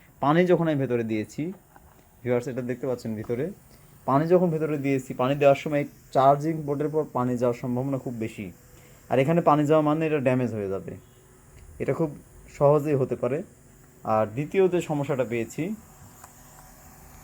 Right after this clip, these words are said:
দ্বিতীয় সমস্যা যেটা, সেটা হলো ফ্যানের বাতাস কম। বাতাসটা আসলে অতটা স্পিড, মানে বেশি দূর যা-, যদি শুধু আমি ফ্যানটা চালাই, এই যে সর্বোচ্চ আমার এই এক ফিটের একটু বেশি আমি দূরে বাতাসটা পাচ্ছি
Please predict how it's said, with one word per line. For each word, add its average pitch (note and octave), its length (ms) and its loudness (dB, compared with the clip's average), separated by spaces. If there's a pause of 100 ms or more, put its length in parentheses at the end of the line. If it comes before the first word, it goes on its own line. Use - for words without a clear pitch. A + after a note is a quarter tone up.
(1120)
দ্বিতীয় D#3+ 320 4
সমস্যা F#3+ 380 2
যেটা, F#3+ 240 0
সেটা F3+ 240 4
হলো F#3 140 4
ফ্যানের D3+ 320 0
বাতাস A#2+ 360 0
কম। F#2 260 -8 (440)
বাতাসটা B2+ 360 0
আসলে C#3+ 180 0
অতটা D3+ 460 0
স্পিড, D3+ 360 -4
মানে C#3 140 0
বেশি B2 260 0
দূর B2 160 0
যা-, B2 340 0
যদি C#3 180 -2
শুধু F3 260 2
আমি F3 140 2
ফ্যানটা B2+ 260 -2
চালাই, A#2 320 -2 (680)
এই B2+ 60 -4
যে B2 120 -2
সর্বোচ্চ C3+ 400 2 (220)
আমার A#2+ 240 0 (440)
এই C3+ 120 0 (100)
এক C3 220 2 (100)
ফিটের D#3 320 0
একটু C3 200 -8
বেশি A#2+ 340 -2 (960)
আমি A#2 320 -4 (240)
দূরে B2+ 200 4
বাতাসটা G#2+ 360 0
পাচ্ছি B2 400 -4